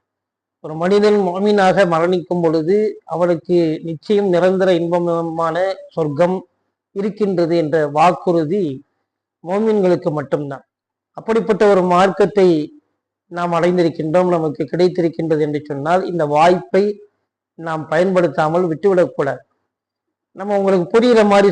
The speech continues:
சொல்றாருன்னா, ஒரு சீசன் வருது, ஒரு குற்றால சீசன் வருது, அல்லது ஏதாவது ஒரு வியாபாரத்திற்காக ஒரு மாதம், ஒன்னு, ஒன்றரை மாதம்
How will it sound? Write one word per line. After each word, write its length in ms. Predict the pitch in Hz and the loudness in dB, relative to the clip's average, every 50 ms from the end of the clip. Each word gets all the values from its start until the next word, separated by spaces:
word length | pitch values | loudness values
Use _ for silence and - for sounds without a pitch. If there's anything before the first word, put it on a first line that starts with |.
| - - | 2 0
சொல்றாருன்னா, 640 | 185 170 165 175 170 160 139 139 147 139 143 156 165 180 240 - _ _ _ _ _ _ _ _ _ _ _ _ _ _ _ - | -2 0 2 2 2 2 2 0 -4 -4 -2 0 0 -2 -4 -8 _ _ _ _ _ _ _ _ _ _ _ _ _ _ _ -6
ஒரு 180 | 175 180 185 - | -4 -4 -4 -2
சீசன் 420 | - - 226 208 - - 208 196 | -2 -2 -2 0 0 0 0 2
வருது, 340 | 180 170 156 156 156 156 175 180 | 2 2 2 0 0 2 2 2
ஒரு 140 | 175 170 170 170 | 2 2 2 0
குற்றால 400 | - - - 180 170 160 160 147 | -2 -2 0 2 2 2 2 0
சீசன் 380 | - - 156 - - 156 156 | -2 -4 -6 -6 -6 -6 -4
வருது, 400 | 151 147 143 147 143 131 151 160 160 156 160 _ _ _ _ _ _ _ _ _ _ _ _ _ _ _ _ - | -4 -4 -4 -4 -4 -4 -4 -4 -4 -4 -8 _ _ _ _ _ _ _ _ _ _ _ _ _ _ _ _ -8
அல்லது 240 | - 185 196 185 190 | -4 -2 0 2 2
ஏதாவது 380 | 185 170 180 180 185 208 208 208 | 2 4 4 4 6 6 6 6
ஒரு 140 | 202 196 180 | 6 4 4
வியாபாரத்திற்காக 1120 | 170 175 180 180 190 196 180 196 190 190 190 - 180 160 - 180 170 160 151 170 180 180 170 | 4 4 4 4 4 4 4 4 4 2 2 0 -2 0 2 2 2 4 4 4 4 6 6
ஒரு 200 | 165 170 170 170 | 4 4 4 2
மாதம், 400 | 160 156 151 156 151 143 165 175 | 2 0 0 0 0 0 0 0
ஒன்னு, 320 | 175 170 165 165 165 170 175 | 0 0 -2 -2 -2 -2 -2
ஒன்றரை 420 | 175 175 175 160 180 165 156 160 156 | -2 -2 0 0 0 0 0 -2 -4
மாதம் 400 | 151 156 160 160 151 190 185 | -2 -2 -2 0 0 -2 -4